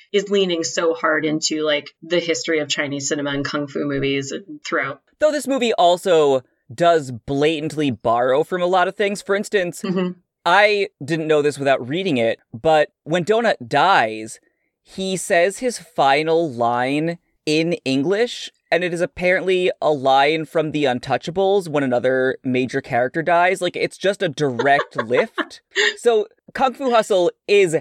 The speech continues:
Speaker 2: actively stealing from other movies that Stephen Chow just happens to like.
Speaker 1: Oh, never mind. I'm totally into it. For what it's worth, I was in reading subtitles mode, which means I, like, wasn't in listening mode. And so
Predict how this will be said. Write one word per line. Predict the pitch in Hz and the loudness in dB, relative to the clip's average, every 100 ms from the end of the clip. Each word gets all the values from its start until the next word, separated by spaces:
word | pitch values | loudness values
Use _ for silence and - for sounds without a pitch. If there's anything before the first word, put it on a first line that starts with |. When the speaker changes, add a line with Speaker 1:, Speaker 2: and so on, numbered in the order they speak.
| - _ - | -4 _ 2
Speaker 2:
actively | 202 226 - 202 156 170 | 2 2 -2 -6 -4 -6
stealing | - - 190 185 151 | -6 -4 0 2 0
from | 165 147 | -2 0
other | 151 156 | 2 2
movies | 156 160 147 135 | 2 0 0 0
that | 143 - | -2 -6
Stephen | - 170 147 147 | -4 -2 0 -2
Chow | - 151 147 147 | 0 2 2 2
just | 139 - | -4 -4
happens | 143 131 147 143 - | -2 0 0 -2 -2
to | 131 | -2
like. | 120 165 - - _ _ - | 0 -2 -4 -16 _ _ -4
Speaker 1:
Oh, | 330 208 175 - _ - | 0 0 -2 -12 _ -4
never | 240 214 | -2 0
mind. | 180 170 | -2 -2
I'm | 202 | -2
totally | 233 202 175 | 0 0 0
into | 170 185 160 | -2 0 -2
it. | 156 - - - - | -2 -8 -14 -14 -4
For | 233 | 0
what | 226 | 2
it's | 226 | 2
worth, | 226 233 220 | 2 0 0
I | 190 190 | 0 2
was | 196 202 196 202 | 2 2 2 0
in | 185 | -2
reading | 175 185 185 | 0 0 -2
subtitles | 185 170 156 190 214 220 | -4 -6 -4 -4 -2 -2
mode, | 247 254 | 0 0
which | 196 190 | 0 -2
means | 175 175 | -2 -2
I, | 165 | -2
like, | 160 156 - - | -2 -4 -8 -6
wasn't | 165 175 175 160 | -2 -2 -2 -4
in | 165 | -2
listening | 151 156 196 202 | -2 -2 -2 0
mode. | 226 240 247 - - - - | 2 0 0 -8 -18 -20 -6
And | 196 202 | -2 -2
so | 208 185 180 170 | 0 0 0 -6